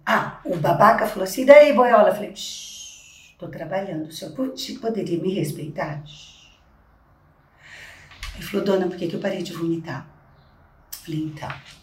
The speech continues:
dá sua mão só um pouquinho." Eu falei, "O senhor reparou que eu fiquei fazendo isso aqui na sua mão,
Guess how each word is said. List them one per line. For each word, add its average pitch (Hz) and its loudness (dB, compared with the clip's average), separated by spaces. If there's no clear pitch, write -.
dá 190 4
sua 151 -2
mão 135 0
só 160 -2
um 156 -6
pouquinho." - -14
Eu - -20
falei, 202 -4
"O 208 -4
senhor 269 6
reparou 175 -2
que 190 -8
eu 180 -4
fiquei - -8
fazendo 156 -6
isso - -10
aqui - -14
na 147 -4
sua - -8
mão, 151 -6